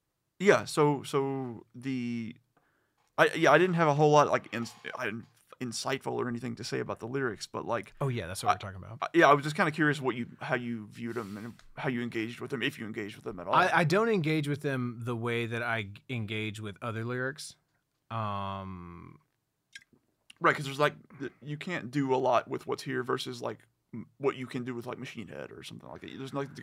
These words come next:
Speaker 1: grab onto in the same way.
Speaker 2: And they're not meant to be that.
Speaker 1: Exactly.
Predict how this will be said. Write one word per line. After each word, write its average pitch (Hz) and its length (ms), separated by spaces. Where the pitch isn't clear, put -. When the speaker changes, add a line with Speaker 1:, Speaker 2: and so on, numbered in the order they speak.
Speaker 1:
grab 135 340
onto 123 300
in 107 80
the 78 60
same - 220
way. 98 440
Speaker 2:
And 170 120
they're 180 100
not 165 140
meant 160 300
to 143 100
be 123 260
that. 87 280
Speaker 1:
Exactly. 147 460